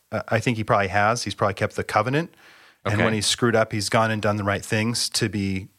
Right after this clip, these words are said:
Speaker 1: to be made right. I don't think he's claiming to be sinless. Some people want to be cynical and say, "Yeah, right." And you're like, "Well, y-, yeah, he's got the, the Jewish legal system
Speaker 2: Sure.
Speaker 1: behind him. And he's, and he's done it right."
Speaker 2: Yeah.
Speaker 1: Um,
Speaker 2: Yeah, we're not talking ab-, about a denial of total depravity
Speaker 1: That's
Speaker 2: here.
Speaker 1: right.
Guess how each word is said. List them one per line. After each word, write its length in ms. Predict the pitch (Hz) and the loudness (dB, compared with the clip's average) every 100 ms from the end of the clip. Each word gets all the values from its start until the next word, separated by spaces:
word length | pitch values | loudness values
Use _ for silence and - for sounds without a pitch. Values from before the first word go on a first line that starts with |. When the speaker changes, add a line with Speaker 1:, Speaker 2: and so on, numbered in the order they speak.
| _ _ | _ _
Speaker 1:
to 100 | - | -2
be 140 | 113 | 0
made 200 | 107 101 98 | 0 0 2
right. 180 | 107 113 | 2 2
I 40 | 131 | 2
don't 100 | 131 | 2
think 80 | 120 | 0
he's 100 | 110 | -2
claiming 360 | - 117 117 | 0 0 0
to 40 | 110 | 0
be 120 | 107 | 0
sinless. 500 | - 135 139 143 - - - - | 2 2 2 0 -4 -8 -18 -4
Some 180 | - 220 | 2 4
people 180 | 208 185 | 6 6
want 120 | 160 | 4
to 40 | |
be 80 | 135 | 4
cynical 360 | 127 143 131 139 | 2 2 2 2
and 80 | 127 | 2
say, 100 | 117 | 2
"Yeah, 240 | 113 110 | 4 4
right." 340 | 101 110 101 87 | 4 4 4 0
And 80 | 123 | -2
you're 80 | |
like, 140 | 127 123 | -2 2
"Well, 160 | 170 | 2
y-, 240 | 160 165 156 _ | 2 -2 -4 _
yeah, 240 | 165 170 147 | 2 4 4
he's 140 | 143 | 4
got 160 | 170 160 | 2 2
the, 180 | 143 131 | 0 -2
the 200 | 127 139 | -2 0
Jewish 580 | 117 131 156 151 - - | 0 2 4 2 0 -4
legal 340 | - 135 170 147 | -4 2 4 4
system 300 | - 107 - | 2 0 2
Speaker 2:
Sure. 80 | 135 | 0
Speaker 1:
behind 220 | 95 87 | 0 -6
him. 100 | 82 | -8
And 60 | 131 | -2
he's, 140 | 127 | -2
and 80 | - | 2
he's 160 | 139 127 | 2 4
done 180 | 160 156 | 4 2
it 100 | 117 | 2
right." 260 | 113 76 - - | 0 -2 -12 -4
Speaker 2:
Yeah. 160 | 110 78 - _ _ _ _ _ _ _ _ _ | -4 -4 -14 _ _ _ _ _ _ _ _ _
Speaker 1:
Um, 520 | 135 127 117 104 98 95 | 2 4 4 2 -2 0
Speaker 2:
Yeah, 100 | 107 | 2
we're 120 | 120 | 4
not 140 | 127 - | 2 2
talking 320 | 107 98 90 | 0 0 -2
ab-, 160 | 80 - | -2 -2
about 280 | 90 87 80 | 0 0 2
a 80 | 87 | -2
denial 560 | 80 85 87 87 82 82 | -2 0 2 2 0 0
of 180 | 78 | -4
total 300 | - 87 80 | -2 0 0
depravity 480 | 78 - 85 78 73 | -2 -2 0 0 2
Speaker 1:
That's 160 | 143 139 | 2 2
Speaker 2:
here. 100 | 120 | 0
Speaker 1:
right. 120 | 80 | -2